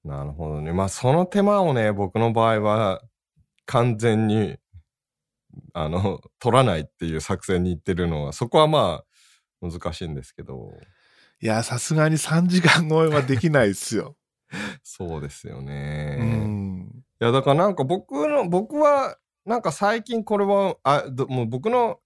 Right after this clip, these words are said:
Speaker 1: 基本的に全部自己流ですけど、
Speaker 2: はい。
Speaker 1: あのー、逆にこうレベル合わせるときは、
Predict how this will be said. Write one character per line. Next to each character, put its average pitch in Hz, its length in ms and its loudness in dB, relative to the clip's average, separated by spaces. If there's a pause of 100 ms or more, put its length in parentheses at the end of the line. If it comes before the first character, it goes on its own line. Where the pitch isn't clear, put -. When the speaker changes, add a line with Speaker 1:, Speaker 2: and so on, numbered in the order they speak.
Speaker 1:
基 - 120 -4
本 190 140 2
的 190 140 0
に 175 100 2
全 175 160 2
部 127 100 2
自 90 240 -4
己 123 140 2
流 123 180 2
で 123 120 2
す - 100 -10
け 85 100 -2
ど、 78 420 -4 (460)
Speaker 2:
は 127 220 0
い。 87 100 -6
Speaker 1:
あ 104 160 -4
の 90 840 -2
ー、 - 60 -16 (500)
逆 135 340 4
に 208 200 4
こ 196 180 2
う 180 40 4
レ 151 120 4
ベ 185 140 0
ル 185 60 4
合 185 60 4
わ 190 100 2
せ 196 140 -2
る 170 100 -2
と 135 120 -4
き 104 140 -8
は、 110 420 0